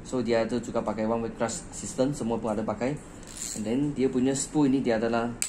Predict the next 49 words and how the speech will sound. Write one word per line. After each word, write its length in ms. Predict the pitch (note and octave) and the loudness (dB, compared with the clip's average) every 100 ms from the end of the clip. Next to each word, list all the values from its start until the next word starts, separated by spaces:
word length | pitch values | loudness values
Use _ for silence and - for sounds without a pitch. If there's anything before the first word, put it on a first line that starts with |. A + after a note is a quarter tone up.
| - | -6
okey, 160 | - A2+ | -2 0
long 160 | B2 B2+ | 0 0
cast 300 | C3+ B2+ - | 0 -2 0
spool, 160 | A2+ F2+ - - - - - | 0 0 -6 -10 -10 -10 -2
panjang 320 | A2 A2 A#2 | 0 2 2
punya. 220 | G#2+ G2+ G2+ - - - | 2 0 0 -6 -14 -8
Okey. 160 | G#2 G2+ - - - - - | -8 -8 -4 -2 -2 -6 -2
Dan 160 | G#2+ G#2+ | 2 4
big 160 | C3+ | 6
arm 160 | C#3+ C#3 | 6 6
dia 320 | A#2 A#2+ B2+ | 6 6 6
pun 320 | B2 B2 A#2 | 4 2 4
lebar 240 | A2 A2 G#2+ | 2 4 2
punya. 300 | G2 G#2 B2+ - - - - - - - | 2 0 -2 -8 -14 -10 -8 -6 -8 -10
Kita 160 | - B2 | -2 0
buka 320 | A#2+ - A#2+ - | 0 0 0 2
dia 80 | A2 | 2
punya 160 | A#2 | 2
center 240 | A2+ G2+ A2+ | 2 2 0
figure 240 | G#2+ A2 | 0 0
tu 160 | G#2 G2+ | 2 0
tengok. 320 | G2 A2 A#2 - - - - - - - - - | 0 -2 -4 -6 -8 -10 -10 -8 -8 -10 -12 -10
So, 320 | - - E3 | -6 4 8
max 240 | E3 D#3+ | 10 8
drag 160 | F#3 C3+ | 4 4
dia 160 | C#3 | 6
memang 240 | C3+ C3 B2+ | 6 6 4
tinggi, 320 | B2 B2 C3+ | 4 4 4
boleh 160 | A#2 A#2 | 6 6
sampai 320 | A2+ G#2+ A#2 | 4 2 0
ke 160 | G#2 G2 F#2 | 0 -2 0
dua 160 | G#2 G#2+ | 0 0
puluh 160 | G#2+ | 2
lapan 240 | G#2+ A2 G#2+ | 2 2 0
kilo 240 | G#2+ A#2 | 0 2
lah. 80 | A#2+ - | 0 -4
Okey, 240 | - G#2 G#2+ | -6 -2 2
ini 80 | B2+ | 2
adalah 240 | A#2 A#2 | 2 2
internal 400 | A#2 A2 G#2+ G#2+ | 0 2 0 2
dia. 160 | G2+ G2+ | 2 0
Stainless 400 | - A2+ A#2+ C3 | -2 0 0 0
shaft, 320 | C3+ B2+ - - | -2 -2 -2 2
uh, 80 | |
stainless 320 | A2+ B2+ C#3+ C#3+ | 4 4 2 2
steel 160 | C#3 | 2
punya 240 | A#2 A2+ A2+ | 4 2 2
main 160 | A2 | 2
shaft. 240 | A2 G#2 | 0 -2